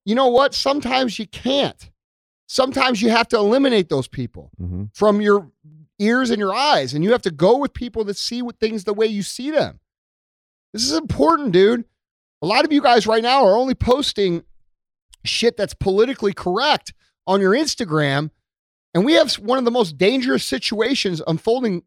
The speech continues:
Speaker 1: in the history of the United States right before our fucking eyes.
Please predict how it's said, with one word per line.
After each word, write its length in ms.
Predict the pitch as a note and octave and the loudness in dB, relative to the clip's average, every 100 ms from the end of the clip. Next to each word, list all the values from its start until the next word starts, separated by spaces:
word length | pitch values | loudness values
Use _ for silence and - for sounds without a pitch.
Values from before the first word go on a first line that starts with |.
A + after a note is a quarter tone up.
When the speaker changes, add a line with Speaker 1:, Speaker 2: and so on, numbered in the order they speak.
| _ | _
Speaker 1:
in 100 | F3 F3+ | 0 0
the 40 | |
history 340 | F3 D#4 - | 2 2 2
of 60 | D#4+ | 0
the 60 | C#4 | 2
United 300 | A3 A3+ G3+ | 2 2 0
States 440 | - B3 F3 - - - | 2 2 2 -2 -14 -2
right 140 | A#3 | -2
before 240 | A3+ - | -2 -2
our 60 | A3 | -4
fucking 320 | - G3+ F3+ | -2 -4 -2
eyes. 400 | F#3 F3 - - | -2 -4 -6 -16